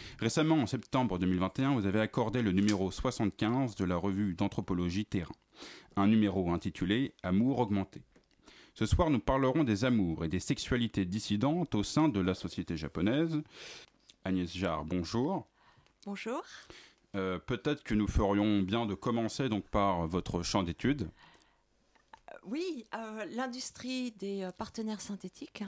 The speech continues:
Speaker 1: Absolument.
Speaker 2: Donc voilà, vous prenez votre smartphone,
Speaker 1: Oui.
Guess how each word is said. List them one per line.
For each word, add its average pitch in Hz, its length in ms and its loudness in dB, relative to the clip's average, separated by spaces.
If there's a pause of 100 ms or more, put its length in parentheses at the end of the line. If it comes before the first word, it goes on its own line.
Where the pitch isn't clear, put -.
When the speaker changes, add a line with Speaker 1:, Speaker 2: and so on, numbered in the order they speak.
(100)
Speaker 1:
Absolument. 85 500 -2 (100)
Speaker 2:
Donc 196 140 -16
voilà, 185 260 -14 (140)
vous 214 400 -4
prenez 208 360 -2
votre - 460 -6
smartphone, 175 600 -10 (200)
Speaker 1:
Oui. 85 320 0